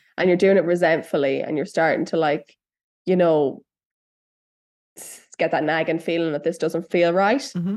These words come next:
Speaker 1: then that ultimately means that you're betraying yourself.
Speaker 2: Totally, that's your sign, right?
Speaker 1: That's your sign, yeah.
Speaker 2: Yeah. So you'll, you'll s-, you, when you feel this stuff, that'll be something that you gotta start questioning, 'cause the
Speaker 1: Mm-hmm.
Speaker 2: feelings, the feelings will not lie.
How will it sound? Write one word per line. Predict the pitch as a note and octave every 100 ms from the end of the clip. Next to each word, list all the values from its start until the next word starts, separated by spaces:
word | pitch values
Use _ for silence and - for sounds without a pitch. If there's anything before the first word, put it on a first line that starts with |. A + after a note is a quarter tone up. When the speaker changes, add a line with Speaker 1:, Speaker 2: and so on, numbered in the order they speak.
| A3
Speaker 1:
then | F#3+
that | D#3 A2+ - _ -
ultimately | F3 F3 E3+ C#3 E3
means | E3 D#3+ D#3+ D#3+
that | -
you're | D3+
betraying | D3+ C#3+ E3 D3+ D3+
yourself. | G#2+ - G#2 - - _ _ _ _
Speaker 2:
Totally, | - F3+ E3+ F3
that's | D#3 E3
your | F#3
sign, | E3+ E3+ D3 D#3+ _
right? | D#3+ D#3+ - _ _ _ -
Speaker 1:
That's | F#3+
your | E3+
sign, | E3+ C#3+ B2 C#3+
yeah. | C3
Speaker 2:
Yeah. | C#3+ B2+ E3 _ G#3
So | - F3
you'll, | D3+
you'll | E3
s-, | E3+ G3 _ _
you, | D3+
when | D#3+
you | F3+
feel | F3+ - F3+
this | F#3 A3
stuff, | - C4 - - _ -
that'll | E3+ F#3
be | F3+ E3+ E3
something | - D#3 E3 D#3
that | D3+
you | E3+
gotta | C#3+ D3
start | - A#2+
questioning, | - D3 D3 - D#3 _ _ _ _ _ _
'cause | - E3
the |
Speaker 1:
Mm-hmm. | G#3
Speaker 2:
feelings, | F3+ F3 -
the | A2+ D3+
feelings | - G3 G3 A3
will | G3+
not | F3 C3
lie. | C3+ C3+ C#3+